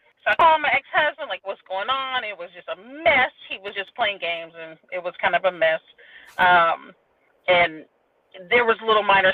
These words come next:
stuff going on, and I was just like, "Okay." So I said, "You know what? I can either sit here and be sad, or I can get a, a ride to work." Um, that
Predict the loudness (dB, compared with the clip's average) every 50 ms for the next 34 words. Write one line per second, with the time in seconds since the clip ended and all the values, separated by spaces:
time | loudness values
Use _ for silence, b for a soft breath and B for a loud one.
0 | 0 2 4 4 4 4 2 2 2 2 2 2 0 -2 -2 -2 -4 -4 -2 -2
1 | -2 -2 -2 -4 -8 -14 -10 -8 -6 -4 -4 -2 -2 -2 -4 -4 -6 b b b
2 | b b b b b b b b _ 0 2 6 6 8 6 6 4 0 -2 0
3 | 2 4 4 4 2 0 _ _ -2 -2 -2 0 -4 -6 -6 -6 -10 -4 -2 -2
4 | 0 2 0 0 0 -2 -6 -6 0 2 2 4 4 4 2 2 0 -2 -8 -6
5 | -4 -2 -4 -4 -6 -8 -10 -4 0 0 2 2 0 -2 -4 -10 -6 -2 -2 0
6 | 0 -2 -4 -10 _ -16 -16 -14 -8 -4 -4 -4 -4 -6 -8 -4 -2 -2 -2